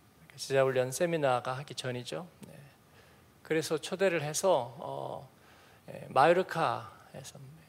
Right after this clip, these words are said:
겨울에 마요르카는 굉장히 싸요. 예. 독일이나 이런 데 가까운 데서 어디 숙박시설을 얻어가지고 하는 것보다 훨씬 쌉니다.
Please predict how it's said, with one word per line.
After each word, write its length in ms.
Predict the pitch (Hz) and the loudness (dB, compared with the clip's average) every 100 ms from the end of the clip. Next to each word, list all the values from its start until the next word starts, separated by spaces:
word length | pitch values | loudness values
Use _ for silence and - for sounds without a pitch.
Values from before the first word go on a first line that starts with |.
| 180 - - | -20 -20 -2
겨울에 380 | 156 175 196 196 | 4 6 8 8
마요르카는 580 | 156 131 160 165 156 160 | 8 6 6 2 -4 -6
굉장히 340 | 143 139 151 | -6 -4 -2
싸요. 480 | 135 190 185 127 113 - - - - _ - | -2 2 2 2 -4 -12 -20 -20 -20 _ -20
예. 40 | - - - - - - - - - - _ - - - | -20 -20 -20 -20 -20 -20 -20 -20 -20 -20 _ -20 -20 -6
독일이나 500 | 160 156 165 156 151 | -2 0 0 2 4
이런 180 | 139 139 | 4 0
데 80 | 139 | -2
가까운 480 | - 143 180 170 | -4 4 8 8
데서 340 | 147 147 143 131 | 6 2 4 2
어디 540 | 131 131 123 120 - - - | 2 -2 -4 -4 -10 -14 -16
숙박시설을 640 | - - 208 - 175 170 | -6 0 0 0 -4 2
얻어가지고 540 | 139 131 135 123 135 135 | 4 6 4 2 0 -6
하는 160 | 190 | -4
것보다 180 | 170 156 | -4 -4
훨씬 480 | 127 170 208 - 196 | -4 -2 -2 -2 -6
쌉니다. 520 | 147 139 127 123 - | -4 -6 -8 -14 -18